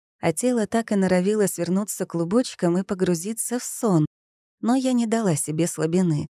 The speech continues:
Когда у меня, наконец, получилось встать,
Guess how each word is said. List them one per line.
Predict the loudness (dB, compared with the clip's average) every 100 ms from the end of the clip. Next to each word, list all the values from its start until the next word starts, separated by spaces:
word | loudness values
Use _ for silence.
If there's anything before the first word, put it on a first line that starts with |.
| _ _ -2
Когда | 2 4
у | 4
меня, | 4 4
наконец, | 4 2 2 2 0
получилось | -2 -2 -2 0 0
встать, | -2 -2 -2 -2